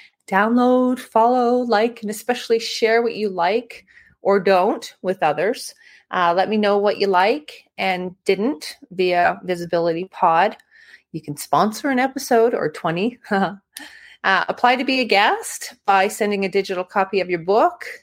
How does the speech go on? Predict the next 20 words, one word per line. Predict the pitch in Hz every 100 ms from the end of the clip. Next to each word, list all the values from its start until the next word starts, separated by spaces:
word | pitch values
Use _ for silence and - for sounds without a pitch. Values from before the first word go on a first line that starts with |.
| _
and | 190 180 175 175
a | 180 175
one-page | 165 190 214 - 190 - -
summary, | - 196 196 190 202
including | 185 - 180 180
bio, | 175 175 190 190
photo, | 196 - 196 196 185
and | 175 165
links | 185 202 -
of | - 170
you | 165 170 175 220 302 - - - _
and | 185 170
why | 165 170 196
you'd | 196 190
like | 165 185 -
to | -
be | 185 180
on | 170
the | 165
show. | - - 147 180 294